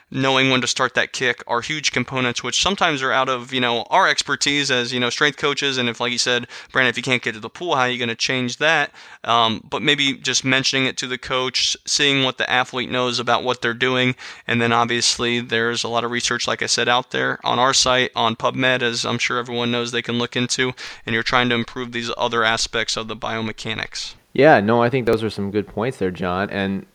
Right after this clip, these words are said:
Speaker 2: you know, I'm gonna switch here a little bit and s-, and ask, so s-, now we've kind of assumed that, you know, as most P Ts are gonna be in an area where they're not gonna have access to the water and such,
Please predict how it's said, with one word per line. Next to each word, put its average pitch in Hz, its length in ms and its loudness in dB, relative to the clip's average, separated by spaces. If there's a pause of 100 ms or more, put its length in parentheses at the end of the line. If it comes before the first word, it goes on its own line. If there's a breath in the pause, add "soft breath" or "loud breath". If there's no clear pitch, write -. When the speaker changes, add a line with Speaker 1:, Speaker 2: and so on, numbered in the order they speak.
(140)
Speaker 2:
you 123 100 -4
know, 135 140 6
I'm 175 100 2
gonna 156 140 4
switch - 380 0
here 107 140 4
a 98 60 4
little 95 260 4
bit 101 260 2
and 98 200 -2
s-, - 200 -16
and 110 120 0
ask, 101 240 0
so 123 180 2
s-, - 100 -4
now 175 280 4
we've 151 280 0
kind 139 160 0
of 120 80 -2
assumed 120 420 -4
that, 110 220 0
you 120 120 -2
know, 113 80 2
as 117 140 4
most 165 220 2
P 120 120 0
Ts 107 260 0
are 107 60 0
gonna 104 200 2
be 104 280 4
in 98 80 0
an 101 140 0
area 104 220 4
where 101 80 4
they're 101 120 2
not 120 220 2
gonna 110 120 -2
have 95 180 0
access 95 340 0
to 101 80 -2
the 95 80 0
water 92 360 2
and 92 120 -4
such, 95 300 -2